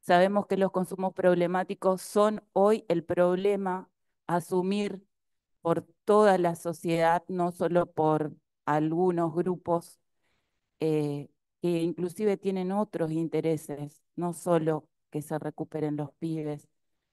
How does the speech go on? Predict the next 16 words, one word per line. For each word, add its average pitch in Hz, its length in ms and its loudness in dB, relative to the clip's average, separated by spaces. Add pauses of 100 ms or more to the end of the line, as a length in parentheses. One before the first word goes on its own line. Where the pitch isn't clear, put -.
sino 156 240 -2
por 165 140 -2
lo 165 160 0
que 151 80 -4
implica 147 480 -2
también 160 340 -2
la 165 80 -2
significancia 156 800 -4
social 170 640 -2 (320)
de 160 80 0
asumir 170 480 -6
el 160 140 -2
trabajo 151 460 -4
con 151 160 -4
las 147 140 -6
problemáticas 160 920 -2